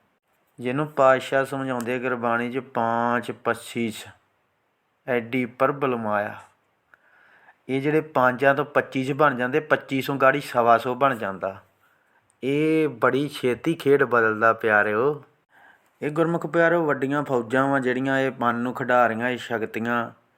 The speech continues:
ਇਹ ਮਨ ਨੂੰ ਉਲਝਾ ਕੇ ਰੱਖਦੀਆਂ ਸ਼ਕਤੀਆਂ। ਇਹ ਖੇਡ ਜਿਹੜਾ ਵਾ ਮਨ ਨੂੰ ਦਿਨ ਤੇ ਰਾਤ ਦੇ ਵਿੱਚ ਪਾਇਆ ਵਾ। ਰਾਤ ਆਪਣੇ ਘਰ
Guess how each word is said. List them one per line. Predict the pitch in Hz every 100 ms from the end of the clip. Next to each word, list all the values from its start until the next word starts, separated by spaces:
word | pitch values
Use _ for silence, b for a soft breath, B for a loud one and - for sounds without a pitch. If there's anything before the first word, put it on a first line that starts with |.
| b b b b b _ -
ਇਹ | 139 147 147 139 135 135
ਮਨ | 131 127 127
ਨੂੰ | 135 135 131 123 - _ _ _ _ _ _ -
ਉਲਝਾ | 143 139 143 135 120
ਕੇ | 110
ਰੱਖਦੀਆਂ | 123 135 131 117 117 127
ਸ਼ਕਤੀਆਂ। | 123 120 117 113 120 123 113 - _ _ _ _ -
ਇਹ | 131 135
ਖੇਡ | - 127 139 143
ਜਿਹੜਾ | 131 131 135
ਵਾ | 135
ਮਨ | 131 120 120
ਨੂੰ | 123 117
ਦਿਨ | 120 113
ਤੇ | 113 135
ਰਾਤ | 123 113 107
ਦੇ | - 117
ਵਿੱਚ | 117 -
ਪਾਇਆ | 107 107 104 110
ਵਾ। | 117 123
ਰਾਤ | 117 113 120
ਆਪਣੇ | 135 123 131 123
ਘਰ | 135 120 107 110